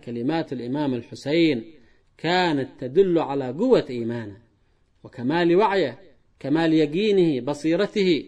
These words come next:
كان همه من وراء كل ذلك أن يكون لله فيه رضا، "ما دام وفيه رضا لك يا الله فلا يهمني ما حصل". وهذه يا أخوة هي نفسية المؤمن. نفسية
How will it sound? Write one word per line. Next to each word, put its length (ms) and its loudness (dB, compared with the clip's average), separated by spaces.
كان 500 4
همه 600 2
من 140 2
وراء 320 2
كل 300 0
ذلك 400 4
أن 160 0
يكون 420 2
لله 640 0
فيه 440 0
رضا، 580 -2
"ما 160 -10
دام 320 2
وفيه 520 -2
رضا 280 -2
لك 240 -4
يا 300 -2
الله 580 -2
فلا 260 -4
يهمني 760 -2
ما 100 -8
حصل". 400 -16
وهذه 320 -2
يا 280 0
أخوة 280 -4
هي 360 -4
نفسية 480 -6
المؤمن. 520 -4
نفسية 440 2